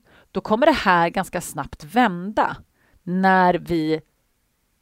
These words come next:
åskådliggör de resultaten vi skapar.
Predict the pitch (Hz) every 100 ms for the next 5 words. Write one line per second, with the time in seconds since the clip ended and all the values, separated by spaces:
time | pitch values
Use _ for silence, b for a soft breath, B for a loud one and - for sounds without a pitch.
0 | _ - 214 170 - 165 151 170 247 254
1 | 151 - - _ 180 165 165 - 156 -
2 | 233 - 160 156 - 196 151 - 202